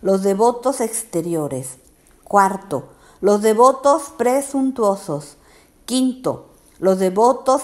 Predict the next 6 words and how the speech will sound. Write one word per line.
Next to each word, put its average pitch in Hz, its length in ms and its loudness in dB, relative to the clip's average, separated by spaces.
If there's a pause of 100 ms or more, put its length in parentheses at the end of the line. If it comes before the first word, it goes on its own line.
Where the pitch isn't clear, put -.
inconstantes. 180 1200 -4 (400)
Sexto, - 800 -4 (300)
los 190 220 0
devotos 220 680 -2
hipócritas. 170 960 -6 (400)
Séptimo, 233 920 -4